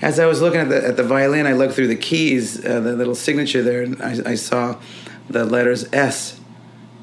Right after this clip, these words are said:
T, R, A, D.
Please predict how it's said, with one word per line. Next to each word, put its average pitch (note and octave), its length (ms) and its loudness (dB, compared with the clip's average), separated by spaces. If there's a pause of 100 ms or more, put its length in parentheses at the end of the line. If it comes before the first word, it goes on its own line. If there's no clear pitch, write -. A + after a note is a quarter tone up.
(140)
T, C3+ 480 -4 (800)
R, C3+ 480 0 (720)
A, C3+ 460 -2 (460)
D. D#3 300 0